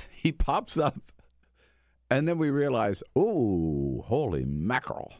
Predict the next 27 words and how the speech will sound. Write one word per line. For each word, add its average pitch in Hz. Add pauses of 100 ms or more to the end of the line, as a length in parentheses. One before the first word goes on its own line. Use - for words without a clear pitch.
(200)
This - (260)
new, 117
this -
Russian 147
investigation 95 (340)
is 104
still 95
going 85
on." 196 (920)
Robert 175
Mueller 123 (500)
hasn't 101
gone 120
away, 170 (100)
and 113
he's 120
not 110
going 82
to 82
go 78
away. 71 (320)
We 82
saw 92
evidence 104
of 90
that, 85 (260)
uh, 80